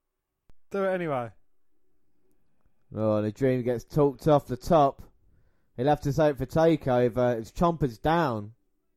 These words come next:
Speaker 1: And "Let them fight" chant coming from the crowd.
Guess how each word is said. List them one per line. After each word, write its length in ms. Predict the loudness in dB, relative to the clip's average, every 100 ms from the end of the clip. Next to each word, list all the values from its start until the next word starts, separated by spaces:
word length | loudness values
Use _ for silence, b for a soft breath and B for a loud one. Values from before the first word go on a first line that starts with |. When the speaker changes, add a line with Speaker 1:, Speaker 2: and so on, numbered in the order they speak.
| _ _ _ b b b b b b -2
Speaker 1:
And 120 | 2
"Let 160 | 4
them 160 | 4 2
fight" 440 | 2 4 4 4
chant 400 | 2 2 4 2
coming 280 | 0 0 0
from 200 | -4 -4
the 80 | -4
crowd. 520 | -2 0 2 2 -2